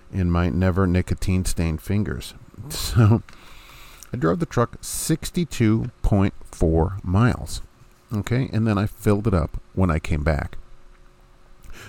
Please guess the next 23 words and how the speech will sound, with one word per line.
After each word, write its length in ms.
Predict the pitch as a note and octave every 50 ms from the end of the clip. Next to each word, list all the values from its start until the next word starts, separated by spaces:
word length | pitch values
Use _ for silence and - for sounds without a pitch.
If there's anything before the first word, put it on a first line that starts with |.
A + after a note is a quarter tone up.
| - -
So 380 | - - - A#2+ G#2 D#2+ - - - - - - - - -
it 140 | B2 - -
took 240 | D3 D3 - - - - -
twenty-two 640 | - - - C#3+ D3+ D#3+ - E3 - - - D3 C3+
point 360 | - - - - C3 B2 - -
four 280 | - - A2+ A2 G#2+
gallons 540 | F#2 F#2+ G#2 B2 D#3 A#2+ E2+ F2 F#2 - -
equivalent 540 | G2+ - - D3 D#3+ D3+ - D2 - - - - - - - - _ _ - - - -
on 200 | G2+ F2+ F2+ A2
the 80 | G#2+
pump. 420 | F#2 - - A#2+ A2 F2 D2+ - -
That's 320 | - E2+ G2+ - - -
right. 260 | D2+ D2+ C#2 C#2 - - - - - - - - - - - - - - - - - - - -
That 200 | A#2+ C3+ - -
gives 240 | D3+ D3 A#2 -
me 220 | A#2 B2 B2 - - _ _ _ _ _
two 320 | - - D#3 D#3 D#3+ D#3+ - - _ _
point 340 | - - B2 A#2 A#2 - - - -
seven 420 | - - - G#2+ G2+ F#2+ G#2 G2+ F#2
nine 380 | E2+ D#2+ D#2 D#2 D#2+ E2 C#2+
miles 320 | C2+ F2 F2 D#2+ D2+ - -
per 160 | - - D2+
gallon. 440 | - - F2+ G2 F2+ - G1+ -